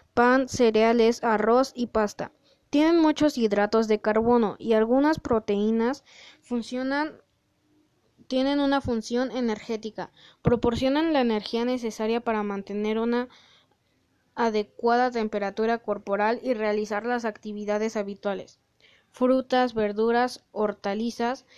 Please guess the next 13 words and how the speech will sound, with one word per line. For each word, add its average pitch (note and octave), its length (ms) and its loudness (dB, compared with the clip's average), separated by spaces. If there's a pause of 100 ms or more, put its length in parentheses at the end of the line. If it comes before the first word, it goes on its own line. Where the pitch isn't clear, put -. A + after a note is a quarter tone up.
(240)
tienen D#4 560 0
importantes A#3+ 1200 0
cantidades G#3+ 680 -4
de G#3+ 100 -2
minerales G#3 720 -2 (300)
y A3+ 120 -4
vitaminas G#3 720 -2
y A3 120 -10
también A#3 420 0
gran C#4+ 200 0
cantidad A3+ 520 -2
de A#3 120 0
fibra, A3+ 560 -4